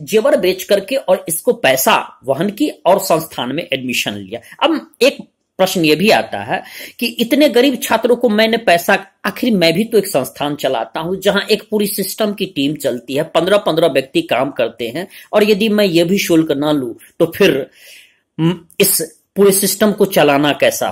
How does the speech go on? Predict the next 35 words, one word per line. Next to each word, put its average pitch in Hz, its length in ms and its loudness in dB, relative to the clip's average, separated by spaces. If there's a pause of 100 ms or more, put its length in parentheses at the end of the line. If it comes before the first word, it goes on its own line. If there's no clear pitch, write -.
होगा। - 360 -12 (120)
और 208 360 2 (480)
फिर - 260 2 (120)
एक 165 180 0 (100)
और 160 140 6
भी 185 120 2
चीज 190 280 -2
है - 360 -2
कि 170 60 0
मुझे 160 340 4
भी 180 140 4
मेहनत 160 440 0
करने 143 260 2
में, 151 220 -6 (140)
श्रम 165 340 2
करने 139 320 0
में 135 220 -4 (140)
शायद 185 260 2
वो 208 200 0
संपूर्ण 165 580 0
आनंद 131 320 0
न 143 120 0
आवेगा। - 580 -8
लेकिन 277 320 2
आइए, 196 440 4
छह 269 300 2
हजार 202 240 2
और 190 180 -2
सात 170 340 -2
हजार 170 200 2
रुपए 156 240 -2
वहन 131 320 -2
करने 131 380 -4
के 135 120 0
बाद 139 280 2